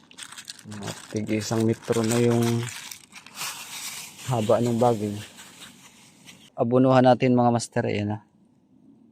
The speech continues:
Ah, four days. Abonuhan na natin yan. Bali, pag ganito kalaki, ang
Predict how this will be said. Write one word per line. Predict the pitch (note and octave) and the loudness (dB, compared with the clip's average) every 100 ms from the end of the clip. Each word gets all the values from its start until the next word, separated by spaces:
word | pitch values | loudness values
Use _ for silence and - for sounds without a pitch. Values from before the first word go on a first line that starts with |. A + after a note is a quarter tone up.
| - _ _ _ - | -20 _ _ _ -8
Ah, | A#2+ A2+ A2 A2 A2 G#2+ G#2+ G#2 G#2 G3+ G2+ G2+ - _ _ _ - | -4 -2 -2 -2 -2 -2 -2 -4 -4 -4 -4 -6 -10 _ _ _ -12
four | - A#2+ A2 | 0 0 2
days. | C3 C#3 - - - - - _ _ _ _ _ _ _ _ _ _ _ _ _ - | 0 0 -6 -10 -12 -14 -18 _ _ _ _ _ _ _ _ _ _ _ _ _ -14
Abonuhan | G#2+ G#2+ G#2+ G#2+ G#2+ | -8 -2 0 2 0
na | G#2 G2+ | -2 -2
natin | G2+ | -4
yan. | F#2+ F#2+ - _ _ _ _ _ _ _ _ _ _ - | -4 -8 -14 _ _ _ _ _ _ _ _ _ _ -6
Bali, | A2+ A2+ A#2 | -2 0 0
pag | - A#2+ | 0 -2
ganito | A#2+ A#2+ - | 0 0 0
kalaki, | B2 - A#2+ A2+ - G#2 G#2 - - - - - - - _ _ _ _ _ _ _ _ _ - | -2 2 2 2 -2 -6 -8 -12 -18 -18 -18 -18 -20 -20 _ _ _ _ _ _ _ _ _ -10
ang | A#2+ B2 B2 A#2+ B2 B2 | -6 -4 -4 -4 -6 -8